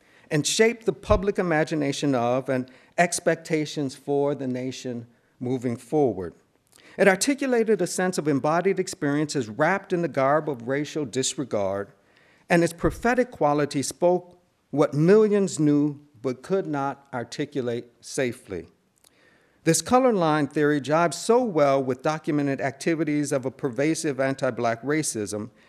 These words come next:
it became a frequently employed hermeneutic in both popular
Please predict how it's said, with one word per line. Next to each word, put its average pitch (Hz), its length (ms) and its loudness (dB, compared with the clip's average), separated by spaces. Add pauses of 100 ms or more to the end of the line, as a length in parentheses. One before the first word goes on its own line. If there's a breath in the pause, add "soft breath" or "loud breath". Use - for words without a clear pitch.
(120)
it 160 80 -4
became 170 360 2
a 156 60 2
frequently 226 680 -2
employed 147 520 0
hermeneutic 127 560 -2 (360 soft breath)
in 135 140 -2
both 127 260 0
popular 160 580 -2